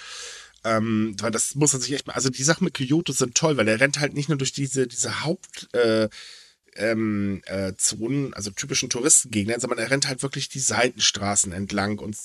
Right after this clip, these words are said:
man entdeckt halt Sachen, die man selber trotz dessen, dass man ein paar Mal, also ich war ja schon ein paar Mal in Kyoto und,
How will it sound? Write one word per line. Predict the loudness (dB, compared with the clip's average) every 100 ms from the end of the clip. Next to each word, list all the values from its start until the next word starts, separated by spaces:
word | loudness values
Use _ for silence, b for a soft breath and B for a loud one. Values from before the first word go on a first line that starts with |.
| -16 -6
man | -2
entdeckt | 0 0 0
halt | 0 0
Sachen, | -4 -2
die | -2
man | -2 0
selber | 2 4 4
trotz | 2 0 2
dessen, | 4 4 2
dass | 0
man | -2
ein |
paar | 0 0
Mal, | 0
also | -6 -8
ich | 0
war | 2
ja | 2
schon | 0 -4
ein |
paar | -2 -2
Mal | 0
in |
Kyoto | -2 -2 -2 -6
und, | -6